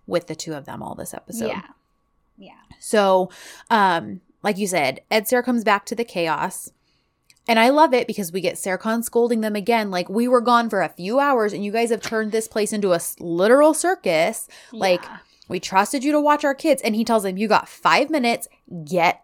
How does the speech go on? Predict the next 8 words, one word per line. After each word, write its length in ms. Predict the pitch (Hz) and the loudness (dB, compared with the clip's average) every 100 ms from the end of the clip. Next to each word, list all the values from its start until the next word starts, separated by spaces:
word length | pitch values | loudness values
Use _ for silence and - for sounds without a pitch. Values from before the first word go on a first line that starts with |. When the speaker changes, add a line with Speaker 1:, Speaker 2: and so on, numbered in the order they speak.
| - | -8
Speaker 1:
out." 460 | 170 143 - - - _ _ 220 | -2 -2 -4 -12 -20 _ _ -20
And 300 | 202 208 214 | -10 -4 2
I 260 | 214 233 | 4 4
Speaker 2:
Mm-hmm. 80 | 254 | 4
Speaker 1:
was 160 | 240 196 | 2 -2
like, 220 | 180 175 | -4 -4
"Hallelujah, 1400 | - - - 208 247 381 403 381 349 339 330 320 320 320 330 _ _ _ _ | -10 -14 0 2 4 2 2 2 4 4 4 4 4 2 -2 _ _ _ _
amen. 880 | 220 277 330 320 302 302 302 294 311 | 0 2 2 0 0 0 -2 -2 -4